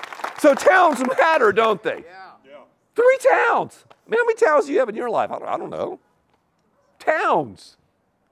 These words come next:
Speaker 1: Bethlehem,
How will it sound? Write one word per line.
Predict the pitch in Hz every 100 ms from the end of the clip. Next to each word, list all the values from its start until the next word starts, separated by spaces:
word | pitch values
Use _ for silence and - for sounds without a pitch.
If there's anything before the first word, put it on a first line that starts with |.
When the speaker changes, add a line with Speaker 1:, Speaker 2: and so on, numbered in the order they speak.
| _ _ _ _ _ _ _ _ _ _ _ _ _ _ _ _ _ _ _ _ _ - _ _ _ -
Speaker 1:
Bethlehem, | 214 226 131 123 107 73